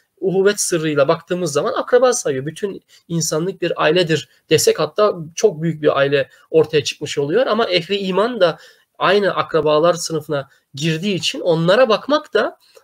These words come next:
burada yirmi dördüncü devada aynı şekilde bir sevaba, bir ibadete, dünya ve ahiret saadetine götürdüğünü müjdeliyor bir şekilde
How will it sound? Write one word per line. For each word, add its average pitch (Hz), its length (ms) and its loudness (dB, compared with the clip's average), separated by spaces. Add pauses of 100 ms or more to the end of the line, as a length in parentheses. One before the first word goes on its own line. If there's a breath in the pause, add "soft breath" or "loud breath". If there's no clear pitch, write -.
(100)
burada 196 200 0
yirmi 180 320 -4
dördüncü 185 340 0
devada 156 500 2 (260 loud breath)
aynı 240 280 2
şekilde 180 440 -2
bir 240 60 -8
sevaba, 151 720 2 (160)
bir 160 160 -6
ibadete, 151 680 0
dünya 190 340 0
ve 185 80 2
ahiret 160 400 0
saadetine 170 560 -2 (300 loud breath)
götürdüğünü 185 680 -2 (300 soft breath)
müjdeliyor 180 680 0
bir 226 60 -6
şekilde 233 560 -2